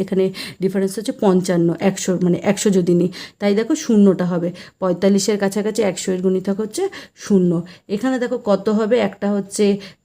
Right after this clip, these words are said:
চারশো, একটা হচ্ছে পাঁচশো। ঠিক আছে, দেখো এখানে ডিফারেন্স হচ্ছে ছাপ্পান্নর ঘরে, এখানে ডিফারেন্স হবে দেখো চুয়াল্লিশের ঘরে।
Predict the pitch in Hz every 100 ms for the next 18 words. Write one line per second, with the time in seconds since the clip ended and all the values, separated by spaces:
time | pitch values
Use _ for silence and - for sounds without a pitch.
0 | - 208 170 180 - 320 392 - _ _
1 | 180 185 190 190 190 - 330 - _ _
2 | _ _ 175 175 - - - _ _ -
3 | 302 214 202 185 - - - 196 196 208
4 | 214 202 220 214 196 220 220 233 247 233
5 | 247 254 - 190 - 180 175 180 175 185
6 | 180 - - - 190 190 196 208 202 196
7 | 196 208 208 208 220 214 226 269 359 -
8 | 214 175 180 165 180 180 185